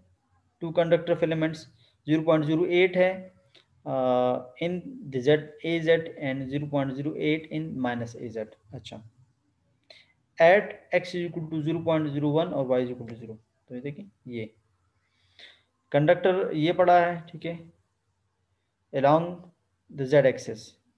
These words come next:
मगर पो-, जो position है इसकी वो at X axis है, ठीक है। देखिए ये ज़ीरो पॉइंट ज़ीरो वन फ़ाइव,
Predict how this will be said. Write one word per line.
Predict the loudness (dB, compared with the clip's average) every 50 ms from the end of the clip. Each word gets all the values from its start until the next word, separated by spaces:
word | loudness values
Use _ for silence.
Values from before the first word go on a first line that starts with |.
| _ _ _ -8
मगर | -2 2 2 2 2 0 -14 -18 _ _ -2
पो-, | 0 0 0 -2 -6 -6 -6 -6
जो | -4 -4 -4 -4
position | -4 -4 -4 -4 -4 -2 -2 0 0
है | 0 0 -2
इसकी | -4 -4 -6 -6 -4
वो | -2 -2 -2 -4 -4 -8 -14 -4 2 4
at | 4 4 4 2 0 0 0 0
X | 0 0 -8 -14 -18 -16 _ -6
axis | -6 -6 -6 -8 -12 -12 -10 -8
है, | -8 -8 -8 -10 -16 _ _ _ _ _
ठीक | -16 -14 -12 -12
है। | -14 -14 _ _ _ _ _ _ _ _ _ _ -12
देखिए | -12 -10 -10 -12 -14 -16 _ _ _ _ _ _ _ _ _ _ _ _ _ _ _ _ _ _ _
ये | -14 -10 -8 -6 -6 -6 -6 -8 -10 -12
ज़ीरो | -8 -6 -4 -4 -4
पॉइंट | -4 -4 -2 -2 -2 -2 -4 -6 -8
ज़ीरो | -8 -6 -6 -6
वन | -4 -4 -6 -6 -8 -10
फ़ाइव, | -8 -10 -10